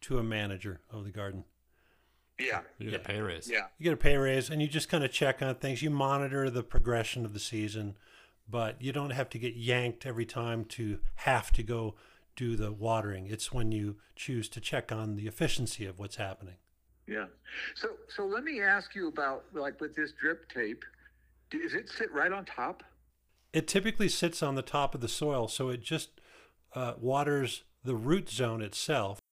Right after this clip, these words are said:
Speaker 1: so it's not hitting the leaves, and you get less waterborne illness. There's a lot of benefits to it, but I typically, once things are set in the bed,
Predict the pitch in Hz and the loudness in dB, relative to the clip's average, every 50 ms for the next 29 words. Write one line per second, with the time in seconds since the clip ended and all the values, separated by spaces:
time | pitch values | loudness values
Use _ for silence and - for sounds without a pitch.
0 | _ - - 139 120 104 - 135 123 123 127 120 127 131 139 147 143 143 147 135 | _ -6 -2 -2 -2 -2 -2 0 0 0 0 0 0 -2 0 -2 -2 -2 -2 0
1 | 127 127 127 131 131 131 131 127 110 - - - - 123 127 120 120 120 120 120 | 0 0 0 0 0 -2 -2 -4 -4 -8 -8 -8 -6 -4 -2 -2 -2 -4 -4 -4
2 | 117 143 143 135 123 123 131 135 131 - - - - - - _ _ - 131 127 | -2 -2 -2 -2 0 2 2 2 2 2 0 -6 -8 -12 -20 _ _ 0 2 2
3 | 135 135 139 123 127 131 131 127 120 123 127 131 131 131 127 123 - - 165 - | 2 2 2 0 0 0 0 0 -2 -2 -2 0 0 0 -2 -2 -2 -4 -4 -4
4 | - 202 208 202 170 135 151 151 147 143 - 143 135 - - - 147 147 143 127 | -2 -2 -2 0 0 0 0 0 -2 -2 -4 -6 -6 -6 -6 -2 -2 -2 -2 -4
5 | - - - - - - - 143 139 139 - - - - 190 190 190 180 - 180 | -6 -12 -18 -20 -12 -6 -4 -2 -2 -2 -2 0 0 0 2 2 0 0 2 2
6 | 170 156 131 127 151 160 160 - - - 170 165 156 - - 143 117 - - - | 2 2 2 2 0 0 0 -2 -2 -2 0 0 0 0 -2 -2 -4 -4 0 2
7 | 165 165 180 - - - 143 143 139 135 117 143 139 156 185 190 180 - | 4 4 4 4 0 -4 -4 -4 -4 -2 -2 -2 0 0 0 0 -2 -6